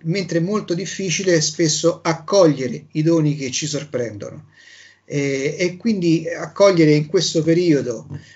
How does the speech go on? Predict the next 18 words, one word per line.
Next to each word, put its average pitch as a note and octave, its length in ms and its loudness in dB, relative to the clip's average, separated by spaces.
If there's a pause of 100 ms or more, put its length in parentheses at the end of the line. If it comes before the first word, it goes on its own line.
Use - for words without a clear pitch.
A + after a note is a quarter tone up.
(120)
come D#3+ 280 2
in D#3+ 100 4
ogni F3 280 0
periodo D#3 340 2
importante D3 760 -2
dell'anno, D#3 800 0
accogliere D#3 500 0
il D3+ 80 -2
dono E3+ 180 0
dell'inclusione, E3 720 -2
secondo F3 480 -2
me, F3+ 340 -2 (220)
secondo E3+ 400 0
il E3 40 2
mio E3 140 2
punto E3 280 -2
di F3+ 120 -4
vista, D3 500 0